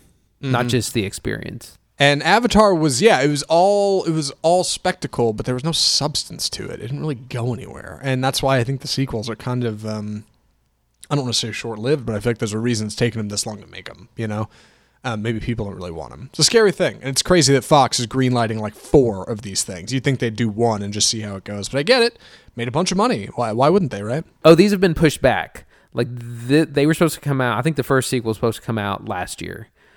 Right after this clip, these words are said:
Speaker 2: Mm-hmm.
Speaker 1: And it's not coming out till twenty twenty.
Speaker 2: Twenty twenty? <laughs> It's, like, further than the Game of Thrones finale. Like, come on, what's the holdup, you know?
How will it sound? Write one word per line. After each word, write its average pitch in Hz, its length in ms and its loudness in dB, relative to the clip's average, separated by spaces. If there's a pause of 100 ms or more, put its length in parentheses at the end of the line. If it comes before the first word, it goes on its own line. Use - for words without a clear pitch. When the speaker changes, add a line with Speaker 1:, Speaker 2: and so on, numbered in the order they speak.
(100)
Speaker 2:
Mm-hmm. 120 320 -6
Speaker 1:
And 113 200 -4
it's - 100 -12
not 110 160 -4
coming 117 140 -2
out 101 120 -4
till 98 460 -2 (160)
twenty 101 260 -4
twenty. - 380 -12 (340)
Speaker 2:
Twenty 143 480 -4
twenty? 131 840 -8
<laughs> - 40 -20 (680)
It's, - 120 -6
like, 175 100 2
further 151 440 2
than 123 120 -2
the 117 40 0
Game 127 280 2
of 123 80 2
Thrones 120 360 2
finale. 101 400 -10
Like, 107 160 -12
come 139 160 -2
on, 135 180 -4
what's 131 180 -2
the 139 140 2
holdup, 135 500 -2
you 123 120 -2
know? 120 240 -4